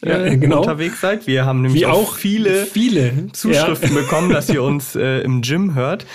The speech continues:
Speaker 2: Also wenn ihr zufällig am P C sitzt oder auch ein Smartphone zur Hand habt, dann googelt mal Lexus L F L C, schaut euch das Auto mal an. Dann werdet ihr sehen, eigentlich haben sie wirklich das Concept Car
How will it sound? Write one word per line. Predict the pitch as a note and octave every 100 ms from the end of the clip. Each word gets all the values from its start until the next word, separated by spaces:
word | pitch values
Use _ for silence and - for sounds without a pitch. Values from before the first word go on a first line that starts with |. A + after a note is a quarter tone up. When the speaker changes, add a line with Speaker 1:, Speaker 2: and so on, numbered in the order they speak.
| - -
Speaker 2:
Also | - C#3 D3+
wenn | G#3+
ihr | G3+ F#3+ G3
zufällig | F#3+ E3+ D#3 -
am | C3
P | B2
C | F3 F3+
sitzt | F3 E3+ - -
oder | C3+ D3 B2+
auch | A#2 B2+
ein | A2+
Smartphone | A#2+ C3 C3+ C3 C#3 C#3
zur | - C3 C3
Hand | C3 C#3+
habt, | C3+ - B2
dann | C#3 D#3+ D#3+
googelt | F#3+ C4 -
mal | D3+ D3
Lexus | C#3 F3+ - G3 -
L | - E3
F | - E3 -
L | C3+ C3
C, | - C#3 G#3+ -
schaut | - E3+
euch | F3
das | - D3+
Auto | D#3 C#3+
mal | C#3
an. | E3 D#3+ G3+ - - -
Dann | B2 B2+
werdet | F3+ G#3+ -
ihr | C3
sehen, | C3 G#3 D#3 A#3 - _ _ _ _ -
eigentlich | C#3+ B3+ B3+ - C3 F3+ - _
haben | - C#3
sie | C3+ B2
wirklich | D#3+ - D#3+ G3 -
das | - A#2 -
Concept | E3+ F#3+ A3 G3
Car | - F3 F#3+